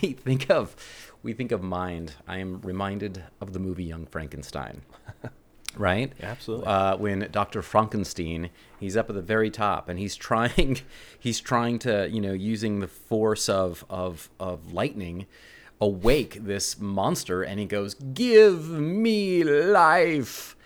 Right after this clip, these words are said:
Speaker 1: And it is the idea that once you have that life, you have been given the power of mind. It is that energy in all living things.
Speaker 2: And we say all living things because it's not just a human factor. You know, the energy ball, yeah, it's a fun game, and yes, we are,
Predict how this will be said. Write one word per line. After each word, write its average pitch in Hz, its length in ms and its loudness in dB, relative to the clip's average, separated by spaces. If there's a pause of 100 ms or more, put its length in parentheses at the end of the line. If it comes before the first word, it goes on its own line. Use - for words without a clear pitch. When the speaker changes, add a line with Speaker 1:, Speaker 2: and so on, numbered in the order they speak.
(220)
Speaker 1:
And 117 140 0
it 139 180 0
is 131 160 0
the 110 160 -2
idea 104 320 0
that 95 140 -2
once 113 200 -4
you 127 100 -2
have 113 180 -2
that 98 180 0
life, 104 300 -2
you 101 80 -4
have 82 100 -6
been 90 140 -4
given 107 280 -2
the 85 80 -6
power 104 400 -4
of 90 140 -8
mind. 78 560 -8
It 92 100 -8
is 90 120 -8
that 95 180 -2 (140)
energy 92 500 0 (260)
in 104 140 -6
all 101 260 -4
living 95 300 -8
things. 82 540 -12 (540)
Speaker 2:
And 110 60 -2
we 117 100 4
say 180 280 4
all 98 200 -2
living 90 200 -4
things 85 260 -8
because 107 260 -10
it's 110 120 -8
not 120 240 0
just 120 180 -10
a 107 40 -8
human 101 440 -6
factor. - 360 -8
You 92 100 -6
know, 92 160 -4
the 87 120 -4
energy 104 260 -2
ball, 90 220 0
yeah, 85 140 0
it's 87 160 -8
a - 40 -12
fun 90 260 -8
game, 85 300 -4
and 82 120 -6
yes, 85 240 -6
we 82 160 -6
are, 78 300 -8